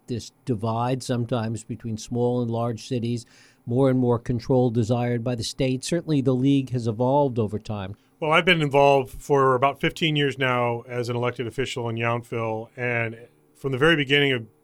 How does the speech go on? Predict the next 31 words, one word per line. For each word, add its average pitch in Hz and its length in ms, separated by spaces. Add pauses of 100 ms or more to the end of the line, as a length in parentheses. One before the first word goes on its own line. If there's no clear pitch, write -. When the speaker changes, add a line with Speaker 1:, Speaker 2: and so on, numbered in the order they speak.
Speaker 2:
uh, 120 160
joining 131 320
the 123 60
Yountville 117 300
Town 110 180
Council, 117 480 (380)
I 135 80
became 135 340
active 123 480
in 110 100
the 107 80
league. 107 380 (220)
And 135 100
I've 208 180
seen 123 500 (280)
an 131 80
evolution 135 720
of 113 480 (260)
cooperation, 120 1080 (300)
not 165 140
only 156 220
w-, 127 240 (240)
with 127 280 (260)
cities 143 480
that 123 160
have 117 240
different 123 280
demographics, 117 800
large 117 300
and 101 100
small, 120 560